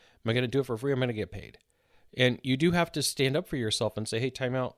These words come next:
You know that you would have to pay an outside consultant for this information. I wanna be compensated for my time, because if I'm not out selling, closing deals, it goes against me. It goes against me in my rankings.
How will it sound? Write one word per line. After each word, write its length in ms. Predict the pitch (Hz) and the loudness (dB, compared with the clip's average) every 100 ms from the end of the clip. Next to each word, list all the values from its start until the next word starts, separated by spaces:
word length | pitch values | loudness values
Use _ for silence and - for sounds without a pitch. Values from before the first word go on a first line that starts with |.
| _ | _
You 340 | 117 104 107 | -12 -8 -6
know 400 | 110 123 127 120 - | -2 0 0 0 -6
that 320 | 110 104 - | -6 -6 -4
you 140 | 110 | -4
would 100 | 107 | -2
have 140 | 117 - | -4 -4
to 80 | 113 | -4
pay 160 | 127 | -2
an 80 | 113 | -2
outside 320 | 107 - 113 | -2 -2 -4
consultant 380 | 113 107 123 156 | -4 -4 -4 -4
for 100 | 117 | -4
this 160 | 104 107 | -4 -4
information. 680 | 101 95 90 95 101 127 - _ _ _ _ _ _ | -8 -8 -6 -6 -8 -8 -12 _ _ _ _ _ _
I 60 | 104 | -2
wanna 220 | 104 131 | 0 0
be 100 | 131 | -2
compensated 560 | - 110 117 117 117 120 | 0 0 0 -2 -4 -2
for 60 | |
my 100 | 123 | -4
time, 220 | 127 160 151 | 0 0 0
because 280 | 120 117 - | -2 -2 -2
if 160 | 123 | 0
I'm 160 | 135 185 | 2 2
not 120 | 190 | 2
out 160 | 151 104 | 2 2
selling, 360 | - 113 135 | 2 2 2
closing 380 | 131 127 123 113 | -2 -2 0 -2
deals, 420 | 104 113 160 165 - | -2 -2 -2 -6 -6
it 120 | 123 | -2
goes 240 | 127 131 | 0 0
against 420 | 117 117 104 - 73 | 0 -2 -4 -6 -12
me. 220 | 73 - _ _ _ _ - | -18 -20 _ _ _ _ -6
It 100 | 117 | 2
goes 200 | 147 143 | 4 4
against 280 | 147 - | 0 -2
me 60 | 147 | 0
in 80 | 131 | 0
my 100 | 110 | 0
rankings. 800 | 98 104 104 - 76 82 - | -2 -2 -4 -6 -16 -14 -16